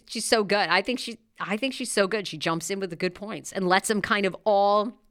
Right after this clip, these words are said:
I don't know. It's almost like a, a, a, like a ant, you know, attacking, like, a Tootsie Roll. You know, she just sort of lets him circle the Tootsie Roll and just, like, pfft,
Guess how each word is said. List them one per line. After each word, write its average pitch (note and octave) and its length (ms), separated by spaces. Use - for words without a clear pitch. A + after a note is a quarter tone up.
I F3+ 80
don't G3+ 80
know. B3 160
It's E3 120
almost F#3 240
like G3+ 140
a, E3+ 300
a, F#3 60
a, D#3+ 260
like F#3+ 160
a E3 200
ant, F#3+ 520
you G3 160
know, F3 160
attacking, F#3 720
like, F3 240
a F#3 80
Tootsie A3+ 420
Roll. C#3 340
You F3+ 80
know, F#3 100
she G3+ 160
just G#3+ 180
sort G#3+ 200
of F3+ 80
lets F#3 280
him F#3+ 80
circle G#3 340
the G3 100
Tootsie A3+ 340
Roll A#3 300
and G3 100
just, E3+ 160
like, E3+ 300
pfft, - 300